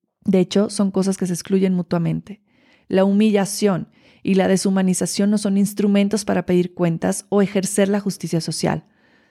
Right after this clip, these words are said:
Son desahogos emocionales en el mejor de los casos o autocomplacencia emocional en el peor.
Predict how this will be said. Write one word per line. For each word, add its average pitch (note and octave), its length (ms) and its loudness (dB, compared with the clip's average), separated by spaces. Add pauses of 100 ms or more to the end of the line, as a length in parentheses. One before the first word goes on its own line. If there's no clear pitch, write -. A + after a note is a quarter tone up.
Son G3+ 260 0
desahogos G3+ 840 0
emocionales F#3+ 640 0
en F#3+ 80 0
el F3+ 80 0
mejor E3+ 300 -2
de E3+ 80 0
los E3 180 -2
casos E3+ 480 -4 (340)
o G3 120 2
autocomplacencia F#3+ 1040 0
emocional F3 440 0
en E3+ 120 0
el E3 100 0
peor. - 380 -6